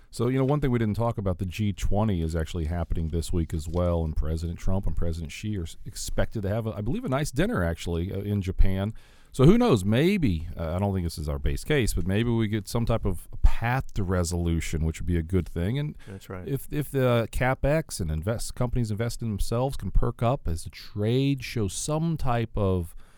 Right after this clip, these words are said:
Speaker 1: finish line, maybe we don't get rate hikes. Now, hundred percent, I mean, I hate to, there's no such thing as a hundred percent chance of anything, in my opinion. But
Speaker 2: Mm-hmm.
Speaker 1: nonetheless, there's a very good chance, obviously,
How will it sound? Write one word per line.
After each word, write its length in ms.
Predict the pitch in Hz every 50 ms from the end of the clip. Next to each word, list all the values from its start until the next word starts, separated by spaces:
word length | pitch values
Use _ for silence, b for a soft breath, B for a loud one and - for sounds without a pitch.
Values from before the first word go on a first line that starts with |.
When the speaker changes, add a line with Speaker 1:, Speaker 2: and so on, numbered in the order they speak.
| b b b -
Speaker 1:
finish 380 | - 151 185 202 160 - - -
line, 400 | 87 82 82 82 85 92 107 - b b b b b b
maybe 380 | - 71 71 67 69 73 85 98
we 160 | 104 113 120
don't 180 | 123 135 143 147
get 140 | 147 160 151
rate 180 | 160 175 190
hikes. 240 | 156 127 104 - -
Now, 100 | 104 101
hundred 460 | - - - 127 156 156 160 143 -
percent, 320 | - 117 - - 135 113 101
I 40 |
mean, 100 | 101 98
I 100 | 98 104
hate 200 | 104 - 92 85 -
to, 80 | -
there's 160 | 85 92 98 90
no 160 | 98 95 90
such 180 | - 80 -
thing 80 | - 82
as 80 | 71 69
a 40 |
hundred 200 | 78 82 76 73
percent 240 | - - - 82 -
chance 220 | - 90 80 73 -
of 80 | 78
anything, 200 | 98 101 76 69
in 80 | 67 71
my 140 | 80 92 90
opinion. 360 | 78 - - 69 69 73 71
But 80 | 80
Speaker 2:
Mm-hmm. 80 | 87 110
Speaker 1:
nonetheless, 340 | 113 110 104 104 101 90 85
there's 160 | 98 92 90
a 20 |
very 320 | 90 85 101 110 110 107 101
good 160 | 87 87 80
chance, 300 | - - 82 76 73 -
obviously, 520 | 80 76 73 73 73 - - 73 71 71